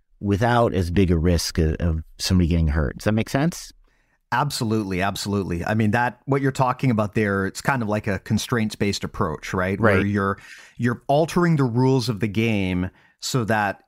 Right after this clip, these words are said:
Speaker 2: you're removing the things that could potentially lead to injury and could reduce training time, but you're leaving in the things that are realistic and helpful for training.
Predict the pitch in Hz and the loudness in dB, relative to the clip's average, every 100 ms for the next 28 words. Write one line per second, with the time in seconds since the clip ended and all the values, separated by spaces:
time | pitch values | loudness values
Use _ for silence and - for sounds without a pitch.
0 | _ _ _ _ - 120 113 113 113 127 | _ _ _ _ -4 0 0 0 0 2
1 | 127 135 180 208 196 151 120 143 123 120 | 4 4 4 4 2 2 0 0 0 2
2 | 117 110 - - 113 104 104 - - - | 0 -2 -8 -6 -2 0 -2 -2 -4 -4
3 | - 143 151 - 127 120 113 117 - 120 | -2 0 0 -2 0 2 2 0 -2 -4
4 | 117 123 113 98 87 87 90 101 104 117 | 0 2 2 0 0 0 -2 -2 -2 -2
5 | 101 107 87 123 127 - - 127 131 123 | 0 -2 0 0 2 -2 -4 -2 0 0
6 | 98 - 87 85 87 87 - _ _ _ | 0 0 0 2 0 -4 -12 _ _ _
7 | 104 139 143 127 127 151 151 143 143 139 | -2 2 2 2 4 4 4 0 2 2
8 | 156 135 123 113 101 104 - 107 101 104 | 4 2 0 0 0 0 0 -2 0 0
9 | 123 120 110 - 110 98 87 107 - 107 | 0 0 -2 -2 -4 -2 -2 -4 -4 -6
10 | 95 90 - 101 95 69 | -6 -8 -4 -4 -2 -4